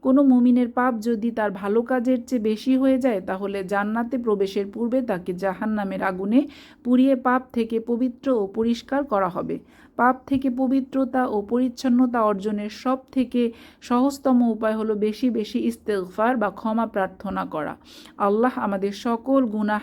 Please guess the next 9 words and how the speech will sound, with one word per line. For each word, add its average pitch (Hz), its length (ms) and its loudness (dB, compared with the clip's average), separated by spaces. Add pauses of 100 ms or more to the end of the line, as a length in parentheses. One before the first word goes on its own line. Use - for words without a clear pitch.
(100)
ক্ষমা 202 280 -4
করুন 202 340 2
এবং 190 280 -2 (380)
জাহান্নামের 220 680 4
আগুন 196 360 0
থেকে 214 300 -4
রক্ষা 185 360 -6
করুন। 175 340 -4 (680)
সলাত 269 340 2